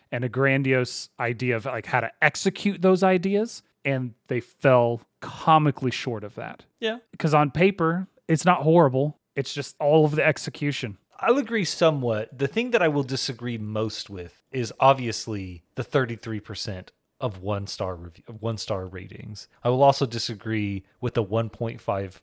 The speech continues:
Speaker 2: user score on Metacritic. Like, this show isn't a one. In no way, shape, or form is this show a one. It's not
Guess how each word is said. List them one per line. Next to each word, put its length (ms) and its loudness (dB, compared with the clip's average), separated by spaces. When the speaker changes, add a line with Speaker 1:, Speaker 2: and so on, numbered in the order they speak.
Speaker 2:
user 400 -10
score 560 -14
on 200 -8
Metacritic. 680 -14
Like, 240 0
this 140 4
show 280 6
isn't 280 0
a 80 0
one. 460 -6
In 260 0
no 200 8
way, 380 0
shape, 340 -2
or 80 -4
form 360 -6
is 140 -10
this 140 -8
show 300 -6
a 80 -6
one. 460 -14
It's 260 -2
not 400 0